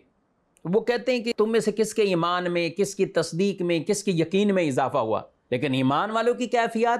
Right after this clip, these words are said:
وہ کہتے ہیں ہمارا اضافہ بھی ہوا اور وہ خوشیاں منا رہے کہ یہ اللہ کا کلام ہے، یہ اللہ کی طرف سے آیت اتری ہے، رب کا حکم آیا ہے۔ تو ایمان والوں تو قرآن پڑھتے ہیں تب بھی ان کے ایمان میں اضافہ ہوتا ہے، ایمان میں تقویت پیدا ہوتی ہے۔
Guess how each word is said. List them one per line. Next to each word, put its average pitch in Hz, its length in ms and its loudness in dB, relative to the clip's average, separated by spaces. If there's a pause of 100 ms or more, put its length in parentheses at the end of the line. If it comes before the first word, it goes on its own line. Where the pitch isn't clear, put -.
(160)
وہ 147 140 0
کہتے 147 240 -2
ہیں 135 60 2
ہمارا 127 200 2
اضافہ 151 520 0
بھی 175 160 2
ہوا 175 120 2
اور 226 100 2
وہ 202 120 0
خوشیاں 254 380 0
منا 196 260 2
رہے 160 100 0
کہ 135 80 -4
یہ 147 160 2
اللہ 156 300 0
کا 151 60 0
کلام 139 420 -4
ہے، - 60 -16 (160)
یہ 135 220 0
اللہ 131 220 0
کی 143 80 -2
طرف 143 220 0
سے 131 140 -2
آیت 151 240 -2
اتری 131 360 -2
ہے، 107 160 -2
رب 135 320 -4
کا 147 60 2
حکم 165 340 -2
آیا 123 240 -2
ہے۔ 95 60 -8 (240)
تو 156 80 0
ایمان 175 480 2
والوں 208 760 0
تو 170 100 0
قرآن 156 440 0
پڑھتے 139 460 0
ہیں 165 180 4
تب 123 180 -2
بھی 160 140 0
ان 165 160 0
کے 156 80 0
ایمان 139 380 0
میں 139 100 2
اضافہ 117 360 -2
ہوتا 113 420 -2
ہے، 117 100 0
ایمان 135 380 0
میں 135 80 0
تقویت 202 540 -2
پیدا 123 220 2
ہوتی 110 420 -4
ہے۔ 123 120 4